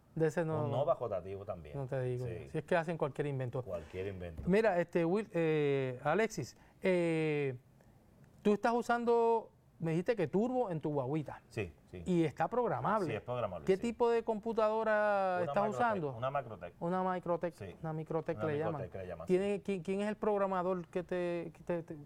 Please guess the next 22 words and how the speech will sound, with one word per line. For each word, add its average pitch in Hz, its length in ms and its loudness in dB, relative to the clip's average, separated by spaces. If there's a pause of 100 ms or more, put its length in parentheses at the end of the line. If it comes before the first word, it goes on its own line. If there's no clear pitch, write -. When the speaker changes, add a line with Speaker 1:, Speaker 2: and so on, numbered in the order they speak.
(140)
Speaker 1:
¿tienes 175 200 2
Speaker 2:
Ah, - 20 0
Speaker 1:
un 202 80 -2
programador 196 560 0
específico 254 480 -2
o 208 60 4
Speaker 2:
ahora 165 240 4
Speaker 1:
haces? 180 120 -2
Speaker 2:
mismo 160 200 -2
no, 147 100 -2
ahora 123 280 0
mismo 165 160 -4
lo, 160 160 0
me 143 160 -2
la 139 220 0
última 147 380 -4
vez 156 440 -4 (280)
fue 95 120 -8
uno 131 180 -4
de, 113 220 2
de 98 680 -8
Florida. 98 400 -10